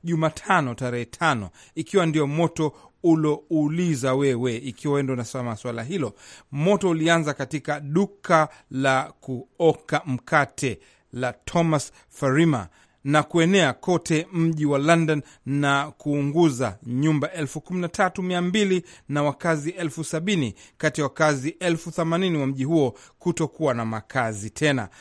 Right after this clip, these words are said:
Kwa hivyo unaona mji ulikuwa na watu chache kabisa wakati huo, na kuteketeza kanisa themanini na saba. Hadi leo haijulikani idadi ya watu waliofariki, manake wengine wanasema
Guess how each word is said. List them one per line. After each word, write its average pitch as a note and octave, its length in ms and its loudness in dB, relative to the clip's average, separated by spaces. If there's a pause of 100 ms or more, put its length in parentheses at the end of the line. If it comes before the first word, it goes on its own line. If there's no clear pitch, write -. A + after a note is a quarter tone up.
(140)
Kwa D3 100 -2
hivyo C#3 120 0
unaona D#3+ 260 2
mji F3 240 -2
ulikuwa D3+ 360 0
na C#3 100 -2
watu D#3 200 -2
chache - 400 -6
kabisa C#3+ 420 -4
wakati A#2+ 340 -8
huo, A#2+ 160 -6 (300)
na D#3 180 2
kuteketeza D#3+ 640 -2 (160)
kanisa C3+ 600 -4 (220)
themanini B2+ 500 -2
na G#2 80 -8
saba. A2+ 340 -4 (260)
Hadi F3 300 4
leo F#3+ 280 4 (140)
haijulikani E3+ 720 0
idadi D#3 420 2
ya C#3 80 2
watu D3 300 2
waliofariki, C3+ 500 0
manake C#3+ 320 -2
wengine D3 200 -2
wanasema D3 440 -2